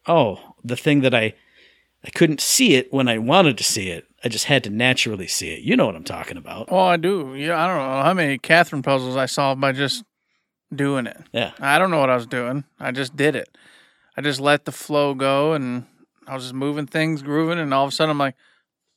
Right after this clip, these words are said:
Speaker 2: "Yeah, that worked."
Speaker 1: Yep.
Speaker 2: I don't know how I did it. It worked, though. I'm here. I'm at the top. <laughs>
Speaker 1: It was like a piece just came out all on its own. And I know I did it, but 'cause I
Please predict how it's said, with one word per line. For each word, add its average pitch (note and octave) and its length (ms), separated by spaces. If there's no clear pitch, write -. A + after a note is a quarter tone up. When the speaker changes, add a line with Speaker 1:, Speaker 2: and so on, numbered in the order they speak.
Speaker 2:
"Yeah, E3+ 140
that F3+ 220
worked." D3 420
Speaker 1:
Yep. G#2+ 240
Speaker 2:
I C3 100
don't F3 80
know D#3+ 80
how C3 200
I A#2+ 40
did A#2 200
it. A#2+ 120
It D3 120
worked, F#3+ 300
though. D3+ 360
I'm D3+ 160
here. F3+ 380
I'm D#3+ 120
at E3+ 100
the E3 80
top. F#3 460
<laughs> G3+ 80
Speaker 1:
It F3 80
was F#3+ 160
like G3+ 120
a F#3+ 60
piece G3+ 320
just - 260
came D#3+ 320
out E3+ 360
all C#3+ 200
on D#3 120
its D3 160
own. C3+ 380
And C3+ 140
I D3 60
know G3+ 160
I F3+ 80
did G3+ 220
it, - 260
but - 300
'cause D3 140
I C#3 180